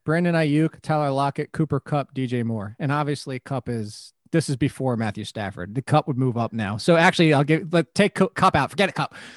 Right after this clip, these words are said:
T Higgins, Brandon Ayuk, Tyler Lockett, D J Moore, C D Lamb.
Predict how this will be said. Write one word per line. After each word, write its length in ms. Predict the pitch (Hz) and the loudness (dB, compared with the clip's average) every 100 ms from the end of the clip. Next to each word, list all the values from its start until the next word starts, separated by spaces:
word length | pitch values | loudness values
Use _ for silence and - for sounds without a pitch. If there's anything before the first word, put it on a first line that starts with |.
| - _ _ _ | -20 _ _ _
T 160 | 233 214 | 6 8
Higgins, 320 | 196 185 147 | 8 4 2
Brandon 320 | 185 202 190 | 4 4 6
Ayuk, 460 | 170 156 156 - - _ - | 4 6 4 2 -10 _ 0
Tyler 300 | 175 175 160 | 4 6 6
Lockett, 440 | 147 147 160 135 | 4 2 0 -4
D 140 | 147 139 | -2 0
J 120 | 139 | 0
Moore, 200 | 135 127 | 0 -2
C 180 | - 151 | -4 -8
D 140 | 127 | -8
Lamb. 280 | 113 101 90 | -10 -12 -16